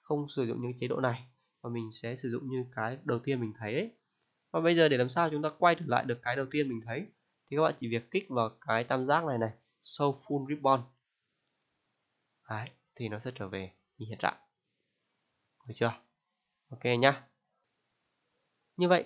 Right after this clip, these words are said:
kết thúc bài học hôm nay, các bạn đã được nắm các thanh công cụ như là Quick Asset Toolbar, Info Center, Ribbon Tabs, Contextual Tabs và Option Bar. Mình cũng hướng dẫn các bạn tùy chọn ẩn hiện các thanh công cụ khi cần thiết.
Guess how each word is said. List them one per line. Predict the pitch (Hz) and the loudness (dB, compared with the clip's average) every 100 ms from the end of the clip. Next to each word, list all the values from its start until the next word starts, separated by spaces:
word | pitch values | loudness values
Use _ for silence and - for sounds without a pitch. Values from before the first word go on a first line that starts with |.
| - | 0
kết | 190 | 0
thúc | 220 - | 2 2
bài | 131 | 4
học | 127 | 2
hôm | 151 156 | 2 4
nay, | 156 143 _ _ _ | 4 2 _ _ _
các | - | 2
bạn | 170 165 | 2 2
đã | 143 | 0
được | 143 131 | 0 0
nắm | 120 117 143 202 - _ | 0 0 0 -8 -12 _
các | 180 180 | -10 -8
thanh | 165 151 | -8 -6
công | 147 | -4
cụ | 151 - | -4 -4
như | 143 | -4
là | 123 | -4
Quick | 123 170 - | -2 -4 -4
Asset | 131 123 - 135 | -8 -6 -6 -4
Toolbar, | 131 131 131 123 _ _ _ _ - | 2 4 2 0 _ _ _ _ -6
Info | 135 131 127 | -4 -2 -2
Center, | 143 127 143 139 127 - _ _ - | -2 0 2 0 0 -12 _ _ -8
Ribbon | 147 143 123 120 | -6 -4 -6 -2
Tabs, | 143 165 - - _ _ | -2 -2 -6 -14 _ _
Contextual | - 127 151 147 117 110 - | -10 -6 -6 -2 -2 -2 -6
Tabs | 143 156 - - | -4 -4 -6 -8
và | 117 104 _ 135 | -6 -6 _ -10
Option | - 113 110 | -8 -8 2
Bar. | 120 120 - _ _ _ _ _ _ | 4 4 -2 _ _ _ _ _ _
Mình | 139 | -2
cũng | 131 139 | 0 0
hướng | 139 135 | 0 0
dẫn | 156 | 0
các | |
bạn | 175 - | 0 0
tùy | 139 127 | -4 -4
chọn | 135 123 120 _ | 0 0 -2 _
ẩn | 127 98 95 | -6 -6 -8
hiện | 131 - _ _ | -10 -10 _ _
các | - 139 | -20 -20
thanh | - 127 | -10 -6
công | 127 123 | -4 -4
cụ | 131 - | -4 -4
khi | 120 | -8
cần | 110 98 | -8 0
thiết. | 156 | 0